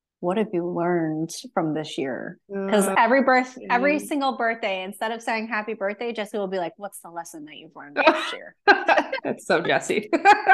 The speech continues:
Speaker 1: <laughs> Yeah. "Tell me what, what the life lesson is that you've learned this year." So that's,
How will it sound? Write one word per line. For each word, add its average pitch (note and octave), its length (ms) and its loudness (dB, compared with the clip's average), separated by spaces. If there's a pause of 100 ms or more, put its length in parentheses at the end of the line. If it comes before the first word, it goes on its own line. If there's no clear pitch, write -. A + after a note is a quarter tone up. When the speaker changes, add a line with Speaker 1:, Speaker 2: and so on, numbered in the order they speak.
(140)
Speaker 1:
<laughs> E5+ 160 6
Yeah. D#4+ 320 6 (840)
"Tell G4+ 140 6
me G#4+ 120 2
what, F4+ 280 4
what D#4+ 140 2
the D#4 60 2
life D4+ 260 0
lesson D4+ 320 -4
is C4 140 -8
that A3 100 -10
you've A#3+ 140 -4
learned G#3+ 260 -2
this G#3+ 180 -12
year." F3+ 260 -10
So G#3+ 160 -4
that's, G#3 240 2